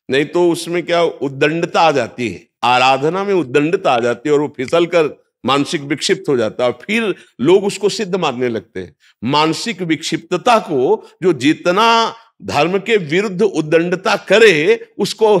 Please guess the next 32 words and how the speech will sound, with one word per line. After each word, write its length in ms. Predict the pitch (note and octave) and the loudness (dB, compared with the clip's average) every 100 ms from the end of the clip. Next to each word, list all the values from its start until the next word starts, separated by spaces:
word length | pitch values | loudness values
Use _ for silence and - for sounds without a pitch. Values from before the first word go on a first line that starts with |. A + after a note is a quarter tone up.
| C#3+ | 0
चार 360 | - F#3 G#3 G3+ | 0 2 2 2
लोग 240 | G#3 G3+ | 4 4
जो 160 | G3 F#3 | 4 4
है 80 | F3+ | 4
ना, 360 | A3 D3+ - _ | 4 0 -4 _
वो 80 | F3 | -2
सिद्ध 340 | - A#3+ F3+ | 0 -2 0
घोषित 400 | D#3+ C3 B2 C3 - | 0 0 -2 -12 -4
कर 140 | A2+ | -4
देते 280 | G#2+ G#2+ B2 | -4 -4 -2
हैं। 60 | |
ये 180 | B2 D3+ | 0 0
कलयुग 400 | E3 F3 E3+ F3 | 0 -2 -2 -2
का 80 | F#3 | -4
प्रताप 480 | - D#3 D3+ E3+ A2+ | -2 -6 0 0 0
है। 160 | G#2+ F2+ _ _ _ A#2+ | -4 -20 _ _ _ -2
जैसे 180 | C3+ | -2
कई 180 | C3+ D3+ | 2 2
बातें 320 | D#3 D3 D3 | 4 0 2
ऐसे 440 | D#3+ D#3 D#3+ C3 - - _ | 0 2 0 0 -2 -20 _
देखने 320 | C3+ C3+ D#3+ F3+ | -2 0 0 0
को 140 | D#3+ | 0
मिलती 280 | D#3 D3 F#3 | -2 -2 -4
हैं 80 | F3 | -2
जो 80 | |
"तस्मात् 500 | F3 - C#3+ D3 F3 | -4 -4 -4 0 -2
शास्त्रम 420 | D#3 D#3 - F#3 D#3+ | 0 -2 -2 -6 -4
प्रमाणम 500 | D#3+ D3+ D3+ F3 F3 | -4 0 0 0 -2
ते 160 | F#3+ | -4
कार्याकार्यो 640 | F#3 D#3 D#3 E3 D#3 D#3 E3 | 0 0 2 0 0 0 0
व्यवस्थित 540 | D#3+ F3+ F3 D#3 C3 | 2 2 0 -8 -4
हो", 180 | A2 | -6